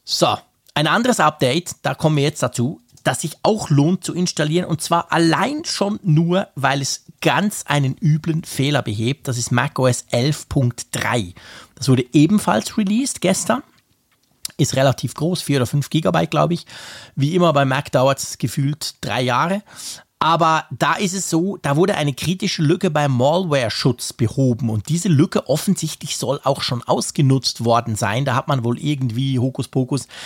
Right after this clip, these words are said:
konnte man da weitreichende Rechte kriegen.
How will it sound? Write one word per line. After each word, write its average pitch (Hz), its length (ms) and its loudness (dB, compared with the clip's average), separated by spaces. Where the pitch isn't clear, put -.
konnte 135 240 0
man 135 160 2
da 123 340 2
weitreichende 143 640 0
Rechte 143 520 -2
kriegen. 131 480 0